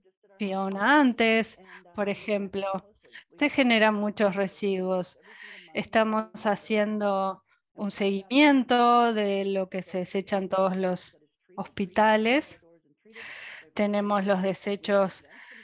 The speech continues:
que descartamos, que tratamos, los que, eh, frenamos, que no llegan a pasar a ese tratamiento. Pero, en general, lo que queremos hacer es,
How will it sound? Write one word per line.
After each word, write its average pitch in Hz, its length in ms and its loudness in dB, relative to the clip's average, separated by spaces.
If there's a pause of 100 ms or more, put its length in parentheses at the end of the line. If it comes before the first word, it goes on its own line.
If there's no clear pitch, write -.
(600)
que 208 100 2
descartamos, 226 880 2
que 220 160 -4
tratamos, 233 880 0
los 233 380 -4
que, 214 580 -2 (480)
eh, 202 300 -6
frenamos, 262 720 4
que 233 100 0
no 226 120 -2
llegan 254 460 2
a 196 300 -4
pasar 208 300 0
a 214 60 4
ese 208 240 -4
tratamiento. 185 1080 -4 (1400)
Pero, 277 380 2 (440)
en 208 460 0
general, 233 640 2
lo 294 100 4
que 262 140 0
queremos 277 340 2
hacer 269 300 0
es, 254 260 -2